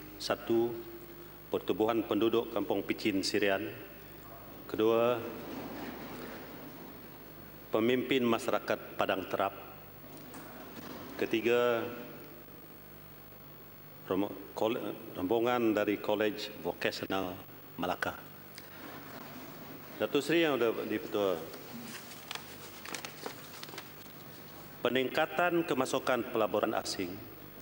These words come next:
adalah selaras dengan ekonomi, Economic Transformation Plan atau E T P untuk menjadikan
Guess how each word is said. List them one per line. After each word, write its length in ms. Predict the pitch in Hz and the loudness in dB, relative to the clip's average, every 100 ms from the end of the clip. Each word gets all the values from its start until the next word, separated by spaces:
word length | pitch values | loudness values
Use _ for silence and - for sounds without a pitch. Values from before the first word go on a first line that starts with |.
| - - - - - | -16 -14 -14 -14 0
adalah 360 | 107 117 131 135 - - - - | 4 6 6 4 0 -6 -10 -8
selaras 800 | - 117 123 98 - - - - - - - - - - - - | 2 4 4 4 0 -2 -4 -8 -12 -16 -16 -16 -16 -16 -10 0
dengan 480 | 101 107 113 110 107 | 4 6 6 4 2
ekonomi, 800 | 107 - 135 139 139 135 131 127 - - - - - - | -2 2 4 6 6 6 4 2 -4 -10 -12 -14 -8 -4
Economic 560 | 101 123 131 139 - | 0 2 2 2 0
Transformation 640 | - 113 - 104 104 107 95 | 0 2 4 4 4 2 0
Plan 400 | - 101 98 104 - | 2 2 2 -2 -6
atau 240 | - 90 - | 0 0 0
E 80 | 101 | -2
T 160 | - | -2
P 320 | 98 117 107 104 107 - - - - - | -2 0 0 0 -6 -12 -14 -14 -8 0
untuk 400 | 110 113 127 117 | 2 4 4 4
menjadikan 720 | 110 113 113 156 151 127 | 6 6 4 4 2 2